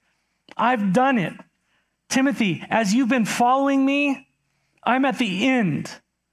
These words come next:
You've watched me do all this stuff. And Paul would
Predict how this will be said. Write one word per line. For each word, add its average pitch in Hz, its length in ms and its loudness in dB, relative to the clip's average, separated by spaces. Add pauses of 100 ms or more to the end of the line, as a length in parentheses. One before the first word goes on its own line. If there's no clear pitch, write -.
(120)
You've 220 240 2
watched 254 400 0
me 240 160 2
do 208 160 0
all 190 140 2
this 165 180 0
stuff. - 640 -6 (680)
And 208 220 -2
Paul 277 380 2
would 175 300 -2